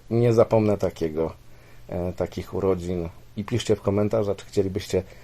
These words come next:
usłyszeć sfabularyzowaną wersję wydarzeń, e, z wczorajszego wieczora w for-, formie opowiadania, przeczytanego zresztą u mnie,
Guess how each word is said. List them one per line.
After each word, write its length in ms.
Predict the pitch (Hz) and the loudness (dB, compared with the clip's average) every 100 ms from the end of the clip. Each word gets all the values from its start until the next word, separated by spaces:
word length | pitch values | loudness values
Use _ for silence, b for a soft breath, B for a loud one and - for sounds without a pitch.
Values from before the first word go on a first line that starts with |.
| B B | B B
usłyszeć 540 | 113 - 110 - 101 - | -8 -6 -6 -6 -10 -10
sfabularyzowaną 1160 | - - 120 101 110 104 101 98 98 101 98 95 | -10 6 8 8 6 6 6 4 4 4 4 2
wersję 600 | 92 104 - - 92 95 - 98 | 4 4 2 0 2 2 -2 -4
wydarzeń, 720 | 95 101 101 92 98 95 98 b b b b - | 2 4 6 6 4 2 0 b b b b -8
e, 240 | 113 117 | -6 -4
z 80 | 117 | -6
wczorajszego 600 | - 123 117 110 113 107 | 0 4 4 4 2 2
wieczora 400 | 104 - 107 101 | 2 2 4 2
w 100 | 92 | 0
for-, 420 | 95 - 113 113 | -8 -4 0 0
formie 480 | - 120 113 110 117 | 2 4 6 4 2
opowiadania, 680 | 110 - 104 104 110 104 92 | -2 -2 2 4 6 4 2
przeczytanego 580 | - 101 - 104 101 104 | -2 -4 -2 0 0 0
zresztą 300 | 104 - 101 | -2 -2 -4
u 160 | 104 | -4
mnie, 300 | 101 95 95 | -8 -8 -10